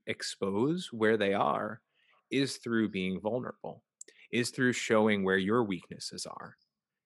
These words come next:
Because when you, because, you know, one of the things that we, like, obviously,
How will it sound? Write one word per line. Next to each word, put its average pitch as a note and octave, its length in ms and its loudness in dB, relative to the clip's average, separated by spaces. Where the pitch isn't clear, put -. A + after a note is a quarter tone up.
Because A2 320 0
when G#2 220 2
you, C3+ 360 2
because, G#2+ 560 0
you G#2 140 -8
know, G#2+ 100 -6
one A2+ 220 2
of C3 60 0
the C3 80 -4
things A2 260 -2
that G2+ 80 -2
we, F#2+ 180 -2
like, G2+ 220 -2
obviously, G2 640 -2